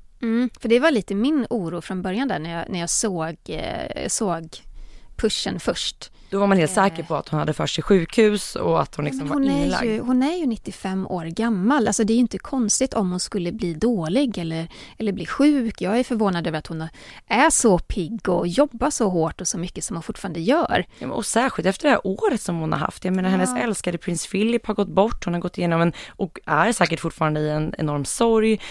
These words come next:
Speaker 2: Hon jobbar fortfarande väldigt hårt trots sin ålder. Och sen ska man inte heller glömma
Speaker 1: Mexit.
Speaker 2: all,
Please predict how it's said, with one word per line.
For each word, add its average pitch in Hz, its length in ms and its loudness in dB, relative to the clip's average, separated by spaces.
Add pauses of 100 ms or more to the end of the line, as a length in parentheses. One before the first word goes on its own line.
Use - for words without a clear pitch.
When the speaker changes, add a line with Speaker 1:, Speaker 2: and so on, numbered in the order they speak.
(120)
Speaker 2:
Hon 160 220 -2
jobbar 170 300 4
fortfarande 170 360 2
väldigt 165 420 2
hårt 170 300 -2 (120)
trots 165 200 -4
sin 170 140 0
ålder. 170 380 2
Och 196 100 2
sen 143 180 0
ska - 140 -6
man 269 120 4
inte 180 100 0
heller 160 120 0
glömma 156 320 4 (260)
Speaker 1:
Mexit. 208 180 -4
Speaker 2:
all, 196 320 2